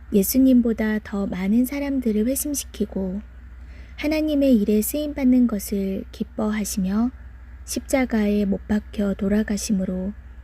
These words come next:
한 알의 미라로 썩어져 제자들의 삶의 밑거름이 되어주셨습니다.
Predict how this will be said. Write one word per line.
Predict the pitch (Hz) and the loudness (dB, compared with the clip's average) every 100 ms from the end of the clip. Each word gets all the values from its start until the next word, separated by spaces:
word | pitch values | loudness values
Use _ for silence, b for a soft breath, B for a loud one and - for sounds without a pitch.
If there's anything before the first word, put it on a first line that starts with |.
| - - - - | -18 -18 -18 -8
한 | - 240 | 4 6
알의 | 233 226 220 | 6 2 2
미라로 | 208 202 214 220 208 180 190 | 4 2 2 0 -2 -4 -8
썩어져 | - 247 233 220 220 226 - b b b - | -4 -2 -2 -2 -2 -2 -4 b b b 0
제자들의 | - 220 254 247 240 240 | 4 4 4 4 2 2
삶의 | 277 277 262 196 185 | 0 2 4 4 0
밑거름이 | 214 202 - 220 214 190 190 214 | -2 -4 0 2 4 2 2 0
되어주셨습니다. | 202 202 208 202 208 - 190 180 180 185 180 | 0 0 -2 -4 -6 -2 -2 -2 -4 -6 -8